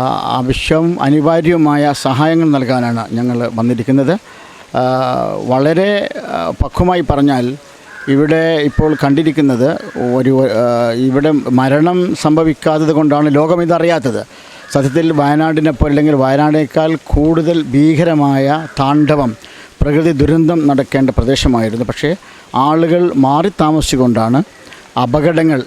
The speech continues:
ജീവൻ അപ-, അപായങ്ങൾ, മൃതദേഹങ്ങളില്ലാതെ പോയത്, മനുഷ്യർ മരിക്കാതെ പോയത്, അത്, അത് വല്ല-, വല്ലാത്തൊരു ശുഭോദർക്കമായ, വളരെ അഭിനന്ദനീയമായ, ദൈവത്തെ അനുഗ്രഹിക്കേണ്ട ഒരു വസ്തുതയാണ്.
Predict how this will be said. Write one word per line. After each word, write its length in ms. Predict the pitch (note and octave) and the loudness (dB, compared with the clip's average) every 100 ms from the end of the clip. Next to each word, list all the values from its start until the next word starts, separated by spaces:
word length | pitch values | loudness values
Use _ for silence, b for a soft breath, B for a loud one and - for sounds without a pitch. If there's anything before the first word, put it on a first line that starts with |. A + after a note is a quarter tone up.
| B2 | -4
ജീവൻ 440 | A#2+ C#3+ E3+ D#3+ | 0 2 4 2
അപ-, 120 | C#3 | 0
അപായങ്ങൾ, 500 | C3 C3 C#3 C#3 C#3 | 0 0 2 2 2
മൃതദേഹങ്ങളില്ലാതെ 920 | B2 C3 D3+ D#3 D#3 D#3 C3+ B2 A#2 G#2+ | 2 2 2 2 2 2 0 0 -2 -4
പോയത്, 440 | A2+ A2+ A2+ G#2+ - - | -6 -4 -8 -10 -10 -2
മനുഷ്യർ 380 | B2+ D3 - C#3 | 0 2 2 2
മരിക്കാതെ 500 | C3 C3+ - F#3 E3 | 2 0 0 0 0
പോയത്, 400 | A#2 A2+ A2 - B B B B | 0 -2 -2 -4 B B B B
അത്, 380 | C3 D3 D#3 D#3 | 0 2 2 0
അത് 220 | - C#3+ | 0 0
വല്ല-, 300 | D3 D3 D3+ | 0 0 0
വല്ലാത്തൊരു 480 | D#3 D#3 D#3+ F3 F3 | 2 0 0 0 0
ശുഭോദർക്കമായ, 1040 | E3 D#3+ E3 F3+ E3+ - E3 E3 E3 E3 G3+ B B B B | -2 -2 -2 0 -2 0 2 2 2 0 -2 B B B B
വളരെ 320 | C#3+ C#3+ D#3 E3 | -2 0 0 0
അഭിനന്ദനീയമായ, 1080 | D3+ C#3+ E3 E3+ F3 E3+ D3 C#3+ C#3+ F3+ - | 0 0 2 2 2 2 2 2 0 -2 -6
ദൈവത്തെ 480 | C3 C#3 D3+ D#3 - | -2 0 2 0 0
അനുഗ്രഹിക്കേണ്ട 760 | C#3+ D3 D3 E3+ D3 - D#3 D3+ D#3+ - | 0 2 2 0 0 0 0 2 0 -4
ഒരു 140 | B2+ | -2
വസ്തുതയാണ്. 680 | B2+ B2+ - A2+ G#2+ A2 C#3 | 0 -2 -2 -4 -4 -4 -6